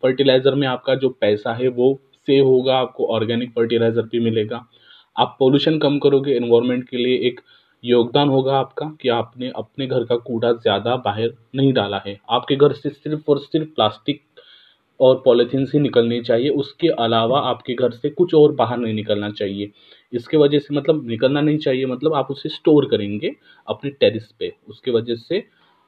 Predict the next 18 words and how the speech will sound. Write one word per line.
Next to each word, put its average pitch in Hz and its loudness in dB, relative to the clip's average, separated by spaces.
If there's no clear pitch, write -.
आपको 143 4
उसमें 175 0
जो 165 2
food 156 2
आप 139 4
लगाएंगे, 117 0
वो 135 2
organically 113 -2
आपके 147 -4
body 117 2
के 123 -4
लिए 120 -4
healthy 107 -6
होगा, 110 -6
जिससे 117 -6
हम 117 -6
nutrition 117 -6
value 117 -2